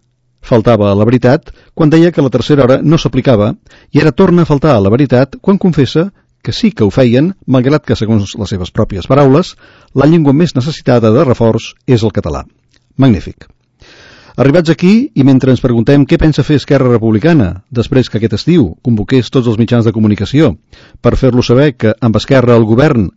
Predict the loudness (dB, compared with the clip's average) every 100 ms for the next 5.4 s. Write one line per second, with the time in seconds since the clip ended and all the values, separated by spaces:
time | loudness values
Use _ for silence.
0 | -2 2 2 2 2 0 -4 -4 -2 -2
1 | -2 -6 -2 2 2 0 -4 _ _ -20
2 | -20 -20 _ -2 0 0 0 2 2 2
3 | -2 -2 -2 0 0 2 2 2 2 -2
4 | 0 -2 0 -2 0 -2 0 -2 -2 -8
5 | -6 0 0 0